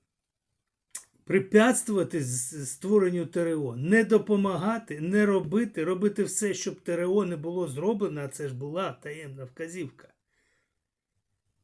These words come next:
Точно так зараз є таємна вказівка штабу партії Є С, де головою є Петро Олексійович Порошенко, на всі регіони,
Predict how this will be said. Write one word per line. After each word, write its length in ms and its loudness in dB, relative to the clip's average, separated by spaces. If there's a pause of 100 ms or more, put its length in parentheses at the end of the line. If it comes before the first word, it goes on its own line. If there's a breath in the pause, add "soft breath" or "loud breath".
(420)
Точно 400 4
так 300 2
зараз 480 4
є 140 4
таємна 540 4
вказівка 840 -2 (2500)
штабу 680 -2 (300)
партії 540 -2
Є 380 0
С, 260 -12 (1400)
де 160 -2
головою 640 4
є 240 2
Петро 440 0
Олексійович 520 0
Порошенко, 880 -6
на 140 -2
всі 340 4
регіони, 840 0